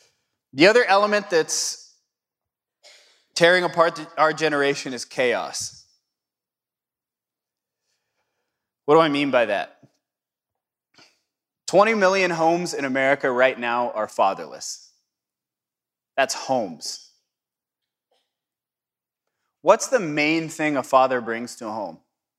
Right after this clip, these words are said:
Even if he's an average dad. Stability and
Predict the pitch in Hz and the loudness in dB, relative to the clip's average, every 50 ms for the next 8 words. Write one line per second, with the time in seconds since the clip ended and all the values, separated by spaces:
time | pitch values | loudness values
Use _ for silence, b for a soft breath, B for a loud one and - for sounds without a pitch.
0 | _ _ _ _ _ _ _ _ _ _ _ _ _ _ _ _ _ _ _ - | _ _ _ _ _ _ _ _ _ _ _ _ _ _ _ _ _ _ _ -2
1 | 190 220 240 220 196 185 - 165 147 135 131 101 78 92 113 127 98 98 92 87 | 0 0 2 2 0 0 -2 -4 -6 -6 -6 -6 -4 -2 -2 -2 -2 -4 -10 -12
2 | - - - 80 65 55 52 - - _ _ _ _ _ _ _ _ _ _ _ | -12 -12 -10 -10 -10 -10 -12 -16 -20 _ _ _ _ _ _ _ _ _ _ _
3 | _ _ _ _ _ _ _ _ _ _ _ _ _ _ _ _ _ _ _ _ | _ _ _ _ _ _ _ _ _ _ _ _ _ _ _ _ _ _ _ _
4 | _ _ _ _ _ _ _ _ - - - - 117 - - 139 156 165 147 107 | _ _ _ _ _ _ _ _ -20 -18 -18 -16 -14 -10 -6 -4 -2 -2 -2 -2
5 | 92 73 - - _ _ _ _ _ _ _ _ _ - 101 104 | -6 -10 -14 -20 _ _ _ _ _ _ _ _ _ -16 -16 -16